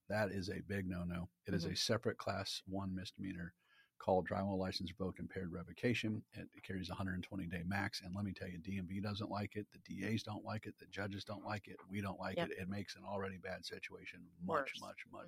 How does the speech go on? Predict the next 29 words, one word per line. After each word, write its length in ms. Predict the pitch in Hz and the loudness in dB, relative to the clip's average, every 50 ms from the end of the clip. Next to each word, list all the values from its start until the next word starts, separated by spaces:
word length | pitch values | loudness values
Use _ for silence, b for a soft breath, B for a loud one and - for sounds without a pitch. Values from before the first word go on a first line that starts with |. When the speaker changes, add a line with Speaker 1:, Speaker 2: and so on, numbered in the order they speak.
| 165 170 | -10 -10
Speaker 2:
Mm-hmm. 100 | 175 - | -10 -12
Speaker 1:
much 100 | - - - - | -10 -12 -2 4
Speaker 2:
Further 200 | - 160 165 165 | 6 6 6 6
Speaker 1:
worse. 100 | 170 170 | 4 2
Speaker 2:
suspend 320 | - 160 - - 160 160 - | 0 -4 -2 -2 -2 2 2
your 80 | 160 151 | 4 6
license. 420 | 156 156 165 - - 165 165 165 - | 6 6 6 4 0 -2 -2 -4 -10
It's, 260 | 160 151 - - - - _ - | -16 -16 -14 -16 -16 -16 _ -20
it's 180 | - - - 175 | -20 -8 0 2
no 160 | 160 156 143 | 2 2 2
fun 200 | - - - 92 | 0 -4 -4 -4
at 100 | 117 - - | -4 -4 -6
all. 80 | B B B B B - | B B B B B 12
Speaker 1:
Right. 240 | 135 131 117 123 131 - _ _ - | 12 12 12 12 10 6 _ _ 10
I, 160 | - 147 165 - - | 12 12 12 12 8
the 60 | - 135 | 8 8
way 180 | 156 196 185 | 12 12 12
I 140 | 147 131 143 | 12 12 12
think 200 | - - 123 92 | 12 10 6 6
of 100 | 104 87 | 6 4
a 60 | 98 | 2
pretrial 460 | 92 - 113 95 - - 98 98 95 | 4 4 2 2 4 4 4 4 4
limited 220 | 98 95 92 90 87 | 4 4 2 0 2
driving 320 | - 98 95 92 92 87 | 2 2 2 2 2 2
privilege, 380 | - 101 92 90 92 90 - - | 2 0 0 2 0 -2 -2 -4
it's 140 | 87 - - | -2 0 0
sort 140 | 113 104 | 2 2
of 80 | 104 95 | 2 2
like, 240 | 95 92 90 90 | 2 0 -2 -4